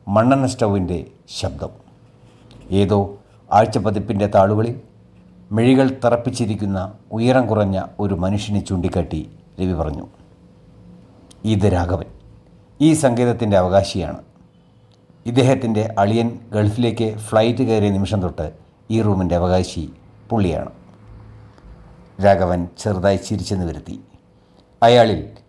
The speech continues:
ഈ പ്രപഞ്ചം മുഴുവൻ തൻ്റെ കൊടുക്കീഴിലാക്കിയ ഭാവം. ലാട്രിനും ബാത്റൂമെല്ലാം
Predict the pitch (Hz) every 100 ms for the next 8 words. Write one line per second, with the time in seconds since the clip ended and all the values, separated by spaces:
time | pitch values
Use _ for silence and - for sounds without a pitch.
0 | _ _ _ - 131 131 113 117 127 131
1 | 113 104 107 - 113 120 127 127 107 110
2 | 120 101 87 - 85 69 78 87 80 -
3 | - _ _ _ _ _ - - - _
4 | _ _ _ _ 107 113 120 131 143 143
5 | 123 117 127 123 107 101